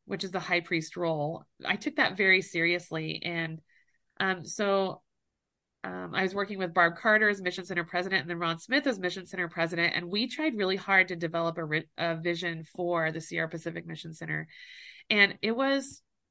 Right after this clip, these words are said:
it's difficult and it's hard, but it's also pretty wonderful to work with people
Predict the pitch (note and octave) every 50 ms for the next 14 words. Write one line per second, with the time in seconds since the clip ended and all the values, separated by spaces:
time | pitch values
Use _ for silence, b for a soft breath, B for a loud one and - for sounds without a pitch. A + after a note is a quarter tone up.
0 | _ _ _ _ - A3 G#3 G#3 - - F#3 F3+ - A3 A3 - C4+ D4 D#4+ E4+
1 | D#4+ - A3+ G#3 G3+ F#3+ F3+ - - - - F#3+ F#3+ F#3+ G#3 A3+ C#4 D4 B3+ G#3
2 | G#3+ G3+ G3 G3 - F#3 F#3 F#3+ - - A#3+ A#3 A#3 A#3 A#3 - - - A#3+ A#3
3 | C4 B3+ A3 F#3+ F#3 F#3 F#3+ A#3+ A3 A3+ G3 F3+ F3 E3 - F3+ F3 F3 F3 E3+
4 | - - G3 E3+ - _ _ _ _ _ - - - F#3+ E3 - F3+ F3 E3+ E3+
5 | E3 E3